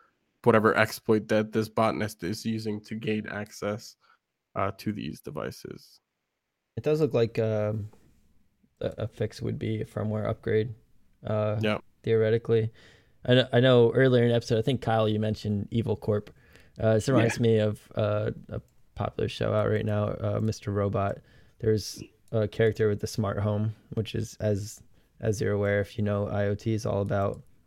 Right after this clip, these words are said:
Speaker 2: uh, smart home, smart devices, Internet of Things. They had a compromised system, I believe, at one point. Um, and it's just, if you apply that to real life, maybe not the same situation, but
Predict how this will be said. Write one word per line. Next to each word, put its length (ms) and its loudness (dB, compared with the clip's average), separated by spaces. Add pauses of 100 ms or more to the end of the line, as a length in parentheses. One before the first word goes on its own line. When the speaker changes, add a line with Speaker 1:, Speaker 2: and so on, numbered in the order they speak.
Speaker 2:
uh, 460 -2 (480)
smart 320 -2
home, 160 0
smart 280 -4
devices, 520 -4
Internet 340 -2
of 80 -6
Things. 420 -6 (1000)
They 100 0
had 120 0
a 40 -4
compromised 680 -6 (160)
system, 440 -6
I 60 -4
believe, 340 -4
at 160 -6
one 120 -6
point. 340 -6 (360)
Um, 500 -2 (720)
and 600 2
it's 160 -4
just, 280 -4 (400)
if 160 -6
you 80 2
apply 300 0
that 180 0
to 120 -4
real 160 2
life, 320 0
maybe 200 -2
not 180 -6
the 60 -20
same 160 -6
situation, 760 -2
but 280 -4